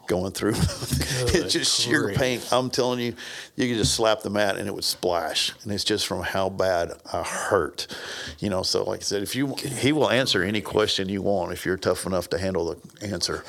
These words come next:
Speaker 1: <laughs> I promise you. <laughs>
Speaker 2: I watched YouTube videos of him last night, and honestly, like, there's guys, like, you know, yeah, like,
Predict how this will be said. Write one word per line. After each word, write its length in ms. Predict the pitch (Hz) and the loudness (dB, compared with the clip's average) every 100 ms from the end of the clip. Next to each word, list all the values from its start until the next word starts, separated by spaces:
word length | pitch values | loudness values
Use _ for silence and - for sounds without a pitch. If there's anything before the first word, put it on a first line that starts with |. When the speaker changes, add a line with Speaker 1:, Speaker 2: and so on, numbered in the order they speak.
| - | -10
Speaker 1:
<laughs> 140 | - - - | -2 0 2
I 80 | 285 147 | 2 0
promise 540 | - 131 123 123 - | 2 4 6 4 2
you. 80 | - | 2
<laughs> 580 | - - - 156 - - | 2 2 0 0 -2 0
Speaker 2:
I 120 | 147 | 2
watched 280 | 208 208 - | 2 2 0
YouTube 280 | 165 180 120 | 2 2 2
videos 380 | 120 117 104 104 | 2 4 4 2
of 60 | |
him 160 | 120 113 | 0 2
last 300 | 104 107 - | 2 0 -2
night, 320 | 101 110 123 - 117 | -2 -2 -4 -6 -2
and 160 | 110 | 0
honestly, 680 | - 127 127 - 92 85 82 - - - - | 2 2 2 0 0 -2 -4 -8 -20 -20 -4
like, 320 | 120 107 92 - - - - - - - | 2 2 2 -2 -18 -20 -20 -20 -18 -4
there's 260 | 143 127 | 0 2
guys, 420 | 110 120 107 104 110 | 2 2 4 2 2
like, 220 | 101 190 | 2 2
you 60 | |
know, 200 | 120 87 - - - _ _ - | 0 -2 -4 -16 -20 _ _ -4
yeah, 220 | 131 123 | 2 2
like, 240 | - 104 | 2 -2